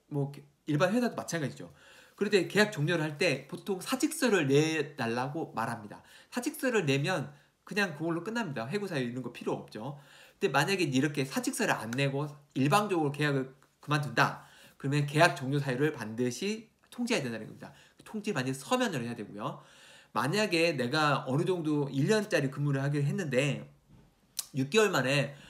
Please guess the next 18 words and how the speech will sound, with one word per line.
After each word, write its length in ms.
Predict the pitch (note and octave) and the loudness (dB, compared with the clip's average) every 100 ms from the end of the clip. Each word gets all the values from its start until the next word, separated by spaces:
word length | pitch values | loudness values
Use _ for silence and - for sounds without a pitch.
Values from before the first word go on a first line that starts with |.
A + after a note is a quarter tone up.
| - | -16
"아, 180 | - B2+ | -4 -2
내가 240 | C3 C3 B2+ | 0 2 0
좀 100 | B2+ | 0
사정이 300 | F3+ F#3+ C#3+ | 0 0 0
있어서 680 | D3 C#3+ A#2+ C3 A#2 G#2+ - _ - | -2 -2 0 0 -2 -6 -20 _ -16
안 140 | G#2+ | -6
될 120 | A#2+ | -4
것 60 | - | -2
같다. 540 | C3 A#2+ A2 A#2+ A2+ - _ | -2 -2 -4 -4 -6 -16 _
다음 180 | - C#3 | -4 -2
주 100 | D3 | -2
거면 160 | D3+ C3 | -2 -2
나와달라." 460 | G#2 A#2 A#2 B2+ | 0 0 2 2
이렇게 300 | B2 D3 D3 | 2 0 0
해도 440 | G3 G#3+ A#3+ - - | -2 0 0 -2 -12
안 160 | - B2 | -8 -2
된다는 280 | - D3 A2 | 0 0 -2
겁니다. 300 | F#2+ - | -10 -16